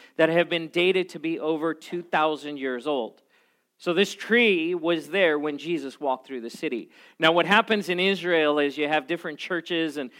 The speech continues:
and denominations that come in and they claim certain things. So in Jericho, the,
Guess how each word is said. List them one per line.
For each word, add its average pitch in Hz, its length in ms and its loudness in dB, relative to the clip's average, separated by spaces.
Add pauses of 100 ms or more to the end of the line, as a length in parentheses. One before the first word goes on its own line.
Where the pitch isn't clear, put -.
(180)
and 151 180 -4
denominations 156 920 0
that 139 180 0
come 151 240 -4
in 147 160 -2
and 135 160 -2
they 123 80 -4
claim 165 500 -2 (240)
certain 160 320 -6
things. 151 240 -4
So 185 160 -8
in 202 160 -2
Jericho, 190 540 0
the, 143 180 -2